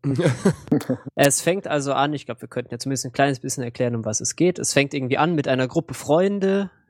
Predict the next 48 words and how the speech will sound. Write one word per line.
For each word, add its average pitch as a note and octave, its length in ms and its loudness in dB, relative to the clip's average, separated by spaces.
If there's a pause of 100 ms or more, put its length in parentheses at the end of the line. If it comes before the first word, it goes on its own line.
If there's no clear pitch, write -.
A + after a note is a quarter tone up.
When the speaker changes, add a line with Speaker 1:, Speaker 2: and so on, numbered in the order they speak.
(140)
Speaker 2:
die D3 200 2
so D3 420 2
gerade C#3+ 380 2
mit C3+ 180 -4
dem B2 140 -6
College E3 340 2
fertig - 400 -6
sind, C#3+ 560 -4
betrunken D#3 540 -2
irgendwie C3+ 380 0
eine B2 120 2
Brücke F3+ 320 2
runterlaufen D3 840 2 (460)
und D3+ 140 4
sich C3+ 160 -6
gegenseitig D3 500 0
erzählen, D#3+ 240 -2
dass C#3 160 -2
sie C#3+ 60 -6
sich C3+ 180 -6
in C3 100 -4
einem D#3 300 2
Jahr C#3 200 0
wiedersehen D#3 580 0
und C3+ 140 -8
bis - 200 -4
dahin D3 460 0
ist - 220 -4
ihr D3 140 2
Leben, D3 640 0
haben D3+ 180 2
sie, C3+ 240 -2
äh, C3+ 100 2
die C3 220 -6
Welt D#3 400 2 (540)
unter D3 320 0 (200)
Kontrolle C#3 680 2
und C3+ 120 -2
sind D3 180 0
voll C#3 240 2
toll D3+ 520 2
und C3+ 500 -4
alles D3 280 2
ist - 260 -4
super C#3 300 0
und C#3 140 -2
sie C3 160 -4
werden C3 300 0